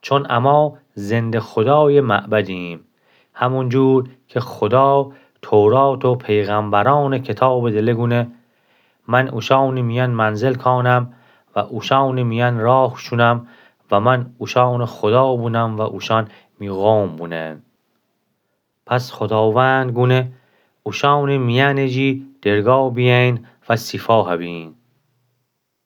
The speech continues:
هیچ نجس چیر لمس نکنین و من شمره قبول کانم. من شیمی پیر بونم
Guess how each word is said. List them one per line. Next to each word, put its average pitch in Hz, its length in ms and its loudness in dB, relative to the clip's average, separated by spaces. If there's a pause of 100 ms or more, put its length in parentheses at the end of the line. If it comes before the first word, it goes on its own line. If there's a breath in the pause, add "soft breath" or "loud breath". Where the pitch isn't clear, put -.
هیچ 143 460 -4 (200)
نجس 110 460 -2
چیر 135 500 0
لمس 135 500 2
نکنین 127 640 0 (320 loud breath)
و 104 100 2
من 127 200 0
شمره 117 420 0
قبول 104 440 0
کانم. 87 640 -4 (640)
من 117 160 0
شیمی 120 340 -4
پیر 123 360 2
بونم 120 460 0